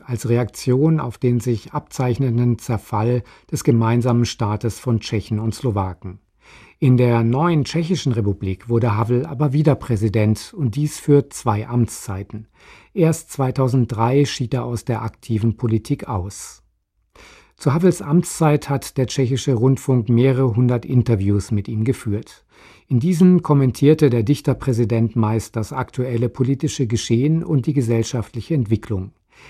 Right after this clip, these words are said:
Erst in den Gesprächen ab zweitausenddrei konnte sich Václav Havel auch als Privatperson freier äußern.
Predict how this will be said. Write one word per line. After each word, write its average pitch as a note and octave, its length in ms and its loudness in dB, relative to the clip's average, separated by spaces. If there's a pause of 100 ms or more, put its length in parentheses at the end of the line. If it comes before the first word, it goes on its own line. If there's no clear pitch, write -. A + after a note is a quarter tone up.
(220)
Erst D#3 360 2
in C3+ 120 4
den B2 100 4
Gesprächen B2+ 640 0
ab A#2+ 200 -10
zweitausenddrei A#2+ 1160 0
konnte A#2+ 400 0
sich G#2 260 -4
Václav G#2+ 600 -6
Havel B2 420 -2
auch B2 240 -4
als A#2+ 220 -4
Privatperson B2+ 840 -2
freier A2+ 440 -6
äußern. A2 500 -4